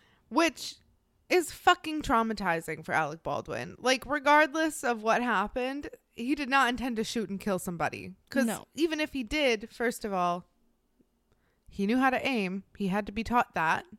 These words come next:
Speaker 2: Mm-hmm.
Speaker 1: And he was not shooting to kill. Like, through the armpit is not a fatal shot. So to me, that says absolutely not intending to kill somebody,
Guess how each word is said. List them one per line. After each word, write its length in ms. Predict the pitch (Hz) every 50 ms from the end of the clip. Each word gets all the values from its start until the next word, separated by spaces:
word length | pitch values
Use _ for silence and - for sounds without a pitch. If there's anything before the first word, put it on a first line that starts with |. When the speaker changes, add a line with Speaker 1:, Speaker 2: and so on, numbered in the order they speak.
| _ _ _ -
Speaker 2:
Mm-hmm. 360 | 247 247 240 214 220 214 247 320
Speaker 1:
And 160 | - 190 190
he 120 | 190 208 196 180 -
was 220 | 185 185 180 175 180
not 260 | 180 185 - - 202
shooting 380 | - - 302 294 277 269 277
to 100 | 247 -
kill. 340 | 285 - 339 277 202 185 190
Like, 240 | 196 185 175 170 -
through 180 | - 220 226 226
the 140 | 247 247
armpit 460 | 247 247 240 240 220 - 202 202 208 -
is 160 | 190 185 175
not 180 | 196 202 190
a 40 | 196
fatal 320 | - - 220 220 208 202 185
shot. 420 | - - 247 208 175 170 - - - - - _ _ _ _ _ _ _ _ _ _ _ _ _ _ _
So 240 | - - - 196
to 180 | 185 - - 214
me, 200 | 208 226 254 269
that 200 | 254 247 208 -
says 220 | - 269 247 233
absolutely 560 | - 190 208 214 208 - 220 208 208 - 196 196
not 240 | 202 196 185 -
intending 460 | - 202 185 185 202 190 175 170 175 175
to 120 | - 214
kill 220 | - - 185 165 170
somebody, 680 | - - 170 156 147 147 95 - - - - 240 226